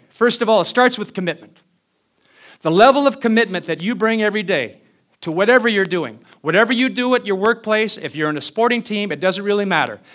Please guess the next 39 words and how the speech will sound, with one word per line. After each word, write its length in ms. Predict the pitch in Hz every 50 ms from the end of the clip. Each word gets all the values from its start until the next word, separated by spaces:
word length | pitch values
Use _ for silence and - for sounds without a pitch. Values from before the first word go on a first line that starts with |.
| - -
If 160 | 147 139 -
you're 120 | 196 240 240
part 260 | - - 233 233 233
of 80 | 233 226
a 60 | 240
group 440 | 185 208 202 190 190 196 - - _ - - _
and 140 | - 147 151
you 120 | 170 202
want 240 | 208 208 214 214 214
that 220 | 220 214 202 185 151
group 200 | 202 214 208 208
to 60 | 196
perform, 540 | 190 196 180 - 196 185 156 135 127 123 - - _ _ _ _ _ _ _ _ _ _ _ _ _ _ _ - - - -
it's 220 | - 143 139 - 175
your 160 | 202 233 240
particular 500 | 240 214 - - 233 226 233 220 196 180
level 260 | 185 196 202 196 214
of 120 | 214 208 -
commitment 420 | 180 185 196 202 196 185 185 170
and 120 | 175 165
the 60 | 156 156
level 260 | 175 202 240 233 247
of 100 | 226 247
commitment 360 | - 185 202 214 202 196 170
that 120 | 165 175 160
your 100 | 175 175
team, 460 | 165 - - 214 214 185 160 147 - - - - _
which 300 | 185 220 220 220 - 190
will 280 | 214 220 214 202 175
dictate 840 | 143 131 120 190 262 269 269 - - 196 202 180 156 151 - - _ _ _ _
how 240 | - - 214 240 254
much 220 | 247 247 247 247
sacrifice 1080 | - - - - 214 226 247 240 - 240 185 - - 165 147 147 139 - - - - - _ _ _ _ _ _
that 140 | 175 180 180
you're 200 | 196 220 247 254
willing 280 | 240 233 226 226 220
to 100 | - 180 165
put 240 | 175 - 190 208 196
in 300 | 190 180 175 175 175